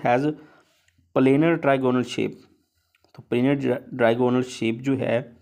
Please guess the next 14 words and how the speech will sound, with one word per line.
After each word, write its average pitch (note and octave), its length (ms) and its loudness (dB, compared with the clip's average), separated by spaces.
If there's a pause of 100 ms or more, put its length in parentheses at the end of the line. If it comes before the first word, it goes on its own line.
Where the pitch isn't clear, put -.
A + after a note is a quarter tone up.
(1900)
हमारे A2+ 140 -2
पास A#2+ 320 0 (960)
डी C3 280 0
ऑप्शन A2+ 460 -2
एसपी G#2+ 260 -8
टू A2+ 400 -6 (1000)
प्लेनर A#2 440 0 (1160)
ट्रायंगुलर। B2+ 680 2
देखिए - 840 -16
ट्रायंगुलर F3 840 0
जाहिर C#3 180 2
बात D3+ 280 2
है, D3+ 80 0
हमने C#3 560 0